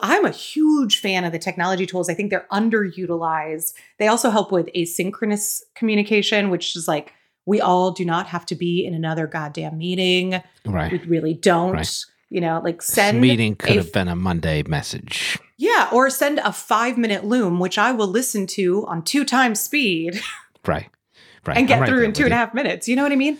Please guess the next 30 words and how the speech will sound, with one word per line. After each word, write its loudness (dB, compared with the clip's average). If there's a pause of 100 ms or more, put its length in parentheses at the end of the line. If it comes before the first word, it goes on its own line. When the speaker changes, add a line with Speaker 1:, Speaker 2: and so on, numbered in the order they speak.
(300)
Speaker 1:
So 0
no, 4
I 2
think -4
they're 0
not -2
using -6
technology. -4
I -8
think -6
it -2
would -4
be -2
a -2
huge -4
way -6 (260)
to -4
connect -4
with -4
folks. 0
And 0
honestly, 2
I 2
think, -6
like, -2
that's 0
also -4
just -6
the -2
world -4